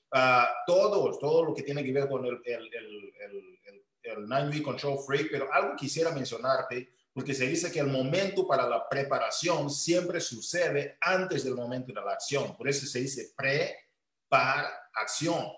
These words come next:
Por esta razón, damas y caballeros, ¿qué es lo que estás haciendo en este momento para preparar si todavía no arrancaste? ¿Cu-, qué es lo que estás haciendo? Y si no estás haciendo ahora, ento-, entonces, ¿cuándo? Y si no eres tú, entonces, ¿quién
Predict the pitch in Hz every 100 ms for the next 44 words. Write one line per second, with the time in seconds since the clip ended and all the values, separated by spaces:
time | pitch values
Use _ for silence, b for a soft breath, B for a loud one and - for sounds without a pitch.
0 | - _ - 110 156 202 165 151 175 170
1 | 170 170 143 143 - 160 170 170 - _
2 | _ _ - 233 233 208 - 143 185 156
3 | 131 160 165 143 143 151 131 123 147 147
4 | 120 147 - - _ - 147 147 143 147
5 | 147 139 139 185 - 139 160 - 160 170
6 | 175 151 131 - - 143 120 - 139 120
7 | - _ _ _ _ _ _ _ _ -
8 | 165 190 - - 226 214 196 - 185 180
9 | - 208 226 170 131 156 156 202 202 202
10 | 170 180 180 156 185 185 160 147 135 165
11 | 165 143 170 175 170 165 - - 165 240
12 | 208 127 110 135 147 175 165 - 220 240
13 | - 147 147 175 170 170 147 - - 202
14 | 233 190 147 156 -